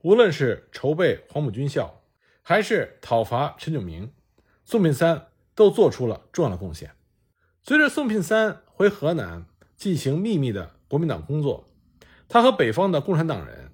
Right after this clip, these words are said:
就有了密切合作，最终呢，让宋聘三接受了共产主义理论。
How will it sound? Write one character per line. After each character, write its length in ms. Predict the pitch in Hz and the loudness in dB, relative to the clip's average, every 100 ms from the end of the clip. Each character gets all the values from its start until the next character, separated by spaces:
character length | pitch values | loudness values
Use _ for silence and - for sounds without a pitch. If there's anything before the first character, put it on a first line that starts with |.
| - | -6
就 120 | 160 | 0
有 80 | 117 | 0
了 60 | 98 | 0
密 140 | 143 | -6
切 120 | 110 | -6
合 220 | 92 - | -8 -10
作， 340 | - 117 - _ _ _ _ | -10 -10 -12 _ _ _ _
最 160 | - 254 | -6 -4
终 180 | 262 262 | -2 -2
呢， 260 | 165 101 - _ | -2 -4 -14 _
让 140 | 196 | -4
宋 180 | 170 214 | -2 0
聘 140 | 160 143 | -2 -2
三 380 | 160 160 - _ _ | -4 -4 -6 _ _
接 240 | - 240 | -6 -2
受 160 | 233 175 | 0 0
了 140 | 101 | 0
共 140 | - 147 | -4 -4
产 120 | 139 | -4
主 120 | 101 | -6
义 60 | 101 | -10
理 120 | 82 | -12
论。 180 | 73 | -18